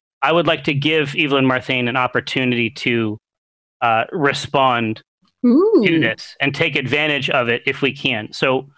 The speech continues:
Speaker 1: uh, let's say, let's say that she sees an opening even on this other creature's turn.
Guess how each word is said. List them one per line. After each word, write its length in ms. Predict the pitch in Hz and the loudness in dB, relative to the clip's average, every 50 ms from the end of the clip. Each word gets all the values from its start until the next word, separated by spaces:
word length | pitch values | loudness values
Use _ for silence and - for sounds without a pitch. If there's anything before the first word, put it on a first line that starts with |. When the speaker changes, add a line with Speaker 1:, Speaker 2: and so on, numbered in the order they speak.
| - _ _ _ _ _ _ _ _ - | -20 _ _ _ _ _ _ _ _ -2
Speaker 1:
uh, 140 | 131 120 131 - | -2 -2 0 0
let's 220 | 147 175 185 - | 0 0 -2 0
say, 180 | - - 180 156 | -2 -2 0 2
let's 200 | 180 185 143 - | 0 0 0 -2
say 220 | - 202 196 190 | -2 0 0 2
that 160 | 170 160 147 143 - _ _ - | 2 0 -2 -4 -10 _ _ -4
she 300 | - - - 185 180 147 | -2 -2 0 0 0 -2
sees 420 | - - - 165 160 160 147 139 | -2 -2 -2 0 2 2 2 2
an 100 | 135 135 143 | 2 0 2
opening 420 | 139 143 143 135 135 120 113 113 117 | 2 0 0 0 0 0 0 0 -2
even 280 | 131 143 151 151 151 | -2 -2 0 0 0
on 140 | 143 131 127 | 2 2 2
this 180 | 127 120 - - | 0 0 0 0
other 240 | 156 139 135 131 127 | 0 0 0 0 -2
creature's 500 | - - 139 120 - - 113 107 - - | -2 -2 -2 -2 -2 -2 -4 -4 -4 -6
turn. 340 | - - - 110 101 95 92 | -8 -8 -6 -6 -6 -6 -10